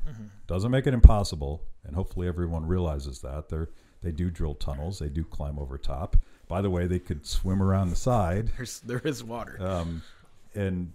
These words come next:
Speaker 2: but it, it does make, um, those people that I talked about that I want to come to this
Speaker 1: Mm-hmm.
Speaker 2: country, people that wanna come here and contribute and work and follow the rules, um, they might turn back. They might not come.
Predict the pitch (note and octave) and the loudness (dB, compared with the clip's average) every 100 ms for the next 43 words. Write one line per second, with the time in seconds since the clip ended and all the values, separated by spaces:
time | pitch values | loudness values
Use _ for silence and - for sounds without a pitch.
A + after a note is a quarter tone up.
0 | - G#2 G#2+ G2 D#2+ A#2 G#2 - C3+ A#2+ | -2 2 4 2 -2 -4 0 2 2 0
1 | G#2 F#2+ F#2 - - G2 F2+ E2+ E2 E2 | 0 0 0 -2 -8 -6 -4 -4 -4 -8
2 | - F#2+ E2+ - A2+ F2 E2+ D#2+ - F2+ | -6 -4 6 8 10 6 4 -2 -2 -4
3 | - D#2 D#2 D#2 - E2 F2+ D3+ D3 - | -4 -6 -4 -4 -4 -4 -2 -2 -2 -4
4 | E2+ D2 C2+ C2 D#3+ B2 - - C3 C#3 | -4 -4 -4 -6 -6 -6 -8 -4 -2 0
5 | A#2 G2 D#2+ - G#2 F#2 F#2 F2 D#2+ _ | -2 -4 -6 -6 -6 -2 -2 -2 -4 _
6 | _ _ - E2+ E2+ D2+ - F2 E2 C#2+ | _ _ -14 -10 -8 -6 -4 -4 -4 -6
7 | D2 E2 D#2 - - E2 D2+ C#2 D#2 G2 | -4 -2 -2 -4 -4 -2 -2 -4 -2 0
8 | E2+ D#2 - - _ _ _ - E2 D#2 | 0 -4 -8 -18 _ _ _ -10 -6 -6
9 | D#2 - - D#3+ A3 D#3+ E3 C3+ B2+ C2+ | -8 -12 -6 -4 -2 -2 -4 -2 -2 -2
10 | - - G#2 C3+ C3 G#2 - A#2+ D2 - | -6 -6 -4 -2 -2 -6 8 8 8 -4